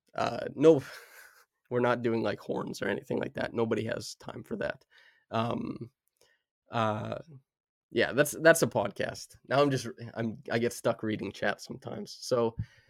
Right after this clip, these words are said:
anyway, uh, thank you to everybody for tuning in. Make sure to like the video on your way out. Helps promote it to other people who hopefully will enjoy me as well and the conversation. Uh, thanks to everybody for hopping in. It makes these conversations late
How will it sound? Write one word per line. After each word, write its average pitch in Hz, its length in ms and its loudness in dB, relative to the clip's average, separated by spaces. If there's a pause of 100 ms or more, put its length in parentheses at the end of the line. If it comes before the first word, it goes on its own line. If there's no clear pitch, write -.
(680)
anyway, 139 520 12 (340)
uh, 117 180 2
thank 156 220 4
you 156 60 2
to 139 60 8
everybody 120 400 2
for 113 140 -10
tuning 113 300 -6
in. 110 140 -6
Make 127 120 -4
sure 151 140 -6
to 123 60 0
like 113 200 -4
the 110 60 -8
video 107 260 -4
on 104 80 -6
your 104 80 -4
way 110 180 4
out. 156 220 6
Helps 120 240 -8
promote 113 340 -4
it 87 120 -8
to 110 80 -4
other 107 140 -4
people 175 360 -2
who 110 440 -4
hopefully 120 460 -2
will 110 200 -4
enjoy 104 360 -4
me 104 200 -4
as 101 140 -4
well 165 340 4
and 107 280 2
the - 60 -14
conversation. 170 680 0 (420)
Uh, 104 360 0
thanks 139 200 -2
to 123 60 0
everybody 117 380 0
for 107 160 -6
hopping 107 340 0
in. 117 240 0 (160)
It 113 60 -6
makes 101 240 -4
these 104 160 -6
conversations 123 680 0
late 120 420 4